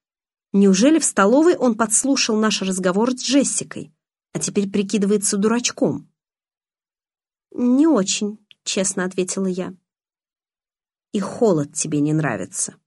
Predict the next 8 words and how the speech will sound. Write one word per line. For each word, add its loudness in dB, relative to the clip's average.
Это -6
прозвучало -4
как -8
утверждение, 0
а -2
не 0
как -6
вопрос. -6